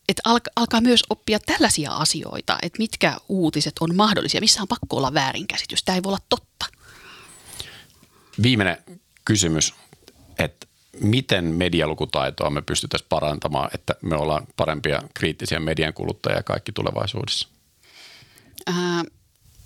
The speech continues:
Speaker 1: jos ajatellaan nimenomaan lukutaitoa, eli nyt ei ajatella, mitä toimittaja voisi tehdä tai media voisi tehdä, vaan mitä me itse, medialukutaito, niin jos jutussa on haastateltavia, katso haastateltavien taustat. Minkälainen,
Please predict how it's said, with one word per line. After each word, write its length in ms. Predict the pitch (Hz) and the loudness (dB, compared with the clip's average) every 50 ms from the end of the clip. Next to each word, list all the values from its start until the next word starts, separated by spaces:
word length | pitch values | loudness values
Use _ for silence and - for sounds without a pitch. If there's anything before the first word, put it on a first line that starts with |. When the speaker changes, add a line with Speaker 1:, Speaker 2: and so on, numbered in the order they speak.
| - - _ _ _ - - - _ - - | -20 -20 _ _ _ -20 -20 -20 _ -4 0
Speaker 1:
jos 120 | 196 196 220 | 2 4 4
ajatellaan 200 | 226 - 220 240 | 4 6 6 6
nimenomaan 360 | 254 240 202 180 165 170 185 | 6 6 6 6 6 6 6
lukutaitoa, 540 | 214 196 - 156 - - - 202 - - 160 | 6 4 4 0 -2 -4 -6 -4 0 0 2
eli 60 | 185 | 2
nyt 160 | 208 - - | 2 2 4
ei 60 | 180 | 4
ajatella, 260 | 165 160 - 160 139 | 4 4 2 2 0
mitä 120 | 147 147 151 - | 0 0 0 2
toimittaja 500 | - 156 151 98 - - - - 73 71 | 4 4 4 4 0 -4 -4 -4 -2 -2
voisi 180 | 76 - - - | 0 0 0 0
tehdä 160 | 139 - - | 0 -4 -6
tai 180 | - 117 120 | -4 -4 -2
media 260 | 135 131 - 80 80 - | -2 -2 -2 -4 -4 -6
voisi 180 | - - - - | -2 -2 -2 -2
tehdä, 200 | - - - - | -2 -6 -8 -8
vaan 100 | - 180 | -6 -4
mitä 160 | 180 170 160 | -2 -2 -2
me 160 | 165 170 - - _ _ _ _ | -2 -2 -4 -6 _ _ _ _
itse, 300 | - 180 170 - - - - - | -2 0 0 0 -2 -2 -2 -4
medialukutaito, 760 | 156 - - - - - - - - - - 110 - 233 247 - _ - - - - - - - - - - - - | -4 -4 -4 -6 -8 -10 -8 -8 -6 -6 -4 -2 0 0 -2 -2 _ -18 -20 -20 -20 -18 -18 -16 -16 -16 -14 -2 2
niin 320 | 165 156 151 156 - - - - - - - - - - - - - - - - - - - - - _ _ _ - - | 4 4 6 4 2 -2 -8 -18 -20 -20 -20 -20 -18 -18 -18 -18 -18 -20 -20 -20 -20 -20 -20 -20 -20 _ _ _ 2 4
jos 180 | 339 381 - 262 | 4 4 4 2
jutussa 320 | 254 226 214 - - - | 0 0 -2 0 0 0
on 80 | 156 196 | 0 2
haastateltavia, 640 | 285 339 285 - - 220 208 190 190 180 175 165 | 2 2 2 0 0 0 -2 0 0 -2 -2 0
katso 240 | - 170 170 - 156 | 0 0 0 0 -2
haastateltavien 760 | - - - - - 185 - - - - - - - - 226 | -2 -2 -2 -2 -2 -4 -6 -8 -8 -10 -10 -10 -12 -12 -10
taustat. 500 | - - - 226 - - 285 - - - - - - - - - - - - - - - | -8 -6 -4 -4 -4 -4 -4 -6 -8 -12 -14 -18 -20 -20 -20 -20 -20 -20 -20 -20 -10 -4
Minkälainen, 600 | - 285 262 - 202 180 175 156 160 156 151 - | -2 0 2 2 2 2 2 2 2 0 -2 -4